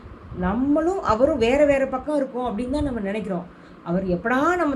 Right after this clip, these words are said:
நம்ம தப்பு பண்ணுவோம் அப்படின்னு நம்மளை தண்டிக்கிறவராக, அல்லது நல்லதுக்காக நம்மளை தண்டிக்கிறவராக, அப்படிதான் நம்ம அவரை பார்க்குறோம். ஆனா நாம் உணர்ந்து கொள்ள வேண்டிய, அறிந்து கொள்ள வேண்டிய முதலாவது உண்மை என்னன்னா,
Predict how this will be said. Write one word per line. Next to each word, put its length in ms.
நம்ம 180
தப்பு 320
பண்ணுவோம் 360
அப்படின்னு 380
நம்மளை 300
தண்டிக்கிறவராக, 680
அல்லது 380
நல்லதுக்காக 680
நம்மளை 240
தண்டிக்கிறவராக, 840
அப்படிதான் 280
நம்ம 180
அவரை 180
பார்க்குறோம். 420
ஆனா 500
நாம் 360
உணர்ந்து 380
கொள்ள 200
வேண்டிய, 400
அறிந்து 360
கொள்ள 200
வேண்டிய 360
முதலாவது 640
உண்மை 260
என்னன்னா, 400